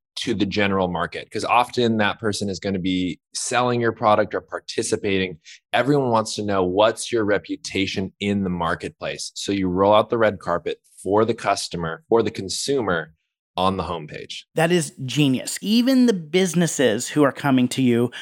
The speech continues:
Speaker 2: want to know how you look like to the public and how they can sell this product ultimately. Target your landing page for the end consumer. And then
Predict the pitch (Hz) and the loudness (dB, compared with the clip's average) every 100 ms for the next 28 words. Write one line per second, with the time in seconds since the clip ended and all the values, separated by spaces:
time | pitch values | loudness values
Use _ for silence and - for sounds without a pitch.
0 | - - 139 190 214 196 180 190 214 135 | -16 -2 2 2 2 2 2 4 4 4
1 | 135 135 - - _ _ - 160 196 202 | 0 -4 -12 -20 _ _ 0 2 4 2
2 | 180 180 170 170 160 139 135 180 - - | 2 0 0 0 2 2 4 0 0 0
3 | 156 147 - 165 160 131 170 208 190 180 | 0 2 0 0 0 2 2 2 0 0
4 | - 151 151 - 147 135 127 - 131 - | 2 2 2 0 2 2 2 0 0 2
5 | 131 - 87 64 - _ _ _ - - | 0 0 -6 -12 -18 _ _ _ -10 0
6 | 180 202 233 - 185 165 170 170 175 156 | 2 4 0 0 2 4 4 4 4 2
7 | - 120 120 151 - - - _ - - | 2 2 2 -2 -8 -16 -20 _ -20 -2
8 | 175 170 185 175 180 - 147 139 143 - | 2 4 4 2 -2 0 2 4 2 0
9 | 156 139 - 170 131 - - 151 160 147 | -2 0 2 4 4 0 -2 2 2 2
10 | 226 254 160 160 | 2 4 2 0